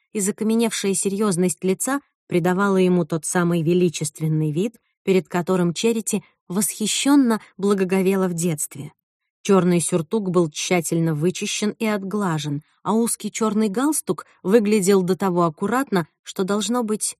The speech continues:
на его завязывание ушла не одна попытка. Появление опекуна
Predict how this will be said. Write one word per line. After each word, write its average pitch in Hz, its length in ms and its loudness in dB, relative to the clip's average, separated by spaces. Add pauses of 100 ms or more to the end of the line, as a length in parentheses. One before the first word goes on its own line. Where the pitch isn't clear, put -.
на 196 100 0
его 190 260 2
завязывание 175 680 0
ушла 180 320 -2
не 175 100 2
одна 165 300 0
попытка. - 600 -8 (440)
Появление 185 760 2
опекуна 190 580 -2